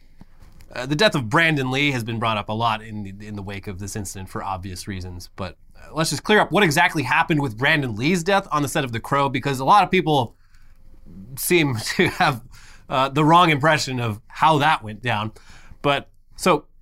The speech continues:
on the set of The Crow, first, a dummy cartridge was used in a prop gun. The be-,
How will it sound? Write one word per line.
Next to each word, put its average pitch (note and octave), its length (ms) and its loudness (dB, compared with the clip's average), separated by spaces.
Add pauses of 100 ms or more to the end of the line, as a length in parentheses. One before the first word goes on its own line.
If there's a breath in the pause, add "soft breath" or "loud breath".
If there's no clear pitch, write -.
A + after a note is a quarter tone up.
(200)
on G#3+ 160 6
the G#3 140 0
set F#3 180 0
of D3 80 0
The C#3+ 60 -4
Crow, A2+ 260 -2
first, G3+ 460 2
a C#3 100 -2
dummy D3+ 340 2
cartridge A2+ 640 -4 (640)
was C3 240 0
used F3 280 2 (160)
in D#3+ 180 2
a D3+ 40 2
prop D3 300 2
gun. F#2 260 -10
The C3 80 -12
be-, D3+ 180 0